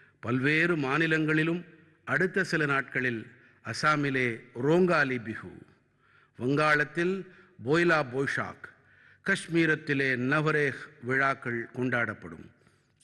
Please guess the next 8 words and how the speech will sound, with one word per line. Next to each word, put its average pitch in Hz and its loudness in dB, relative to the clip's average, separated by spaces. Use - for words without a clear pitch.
இதைப் 143 0
போலவே 139 0
பதிமூன்று 156 2
முதல் 147 0
பதினைந்து 143 2
ஏப்ரலுக்கு 147 0
இடைப்பட்ட 139 -2
காலத்தில் 120 -4